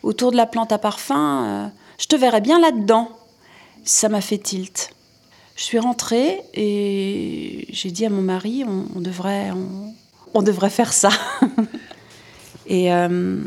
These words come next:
on a pris contact avec les jeunes en question. Et, euh, les jeunes en question, c'était deux producteurs qui avaient eu l'idée,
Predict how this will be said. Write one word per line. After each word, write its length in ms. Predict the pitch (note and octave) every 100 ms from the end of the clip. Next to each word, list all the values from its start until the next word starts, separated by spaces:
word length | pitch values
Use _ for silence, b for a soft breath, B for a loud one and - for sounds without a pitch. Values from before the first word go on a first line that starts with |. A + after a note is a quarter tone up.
| - - _ _ _ _ _ - -
on 100 | G#3+
a 80 | A3
pris 160 | A3 D4+
contact 640 | C#4+ C4+ B3+ B3+ - -
avec 240 | F#3 F#3+ F#3+
les 120 | F#3+
jeunes 300 | G3 A#3 G#3+
en 40 |
question. 460 | E3+ E3+ - - E4+ B B B B B -
Et, 240 | F#3+ F#3+
euh, 260 | F#3 F3+ F3+
les 180 | F#3
jeunes 280 | G3 B3 C#4+
en 60 | C4
question, 480 | A#3 G#3+ - D4 E4+
c'était 360 | - A3 A3
deux 220 | G#3+ A3+
producteurs 680 | C#4 - A#3 A#3 - C4+ F#4 F#4 -
qui 160 | A#3
avaient 200 | A3 A#3
eu 140 | B3+ F#4
l'idée, 440 | C#4+ G#3 G3